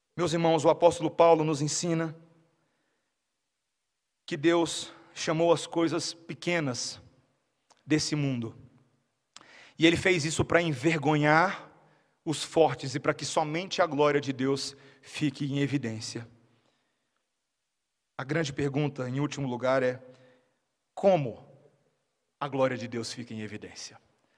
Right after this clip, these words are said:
Como que ele nos chamou? Que método ele empregou? De tudo de negativo e admoestativo que Paulo falou até agora, Paulo se volta para o positivo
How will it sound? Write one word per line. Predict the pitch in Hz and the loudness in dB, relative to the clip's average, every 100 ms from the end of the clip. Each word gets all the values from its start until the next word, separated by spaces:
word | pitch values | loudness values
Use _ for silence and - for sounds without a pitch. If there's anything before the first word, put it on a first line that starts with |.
| _ - | _ -10
Como | - 220 214 170 143 | 2 4 6 4 -2
que | - 139 | 0 0
ele | 131 | 0
nos | 120 120 | -4 -8
chamou? | - 113 95 90 _ _ _ _ _ _ _ _ _ - | -12 -14 -18 -20 _ _ _ _ _ _ _ _ _ -12
Que | 196 | -8
método | 185 175 170 151 - 135 123 113 - | -6 -2 0 -2 -4 -8 -6 -8 -6
ele | 139 131 | -6 -6
empregou? | 131 139 131 123 113 - _ _ _ _ _ _ _ - - - _ _ _ _ - | -6 -6 -6 -6 -8 -12 _ _ _ _ _ _ _ -20 -20 -20 _ _ _ _ -8
De | - | -2
tudo | - 277 180 | 2 2 0
de | 180 | -6
negativo | 190 185 160 - - 226 156 165 | -4 2 2 4 0 0 -2 4
e | |
admoestativo | 160 160 156 165 - 151 - 185 180 | 6 6 2 0 2 2 0 -6 -6
que | 170 | 0
Paulo | 170 170 147 | 4 6 4
falou | - 156 | 2 4
até | 156 156 | 4 4
agora, | 147 143 170 185 - - - - | 4 8 8 8 4 -4 -12 4
Paulo | 180 196 | 6 8
se | 165 185 | 4 0
volta | 139 180 180 | 4 6 6
para | 180 175 175 160 | 4 6 6 6
o | 190 202 - - - - _ _ | 4 0 -4 -14 -20 -20 _ _
positivo | - 196 170 - 185 196 156 165 175 | 6 6 4 0 2 2 2 2 0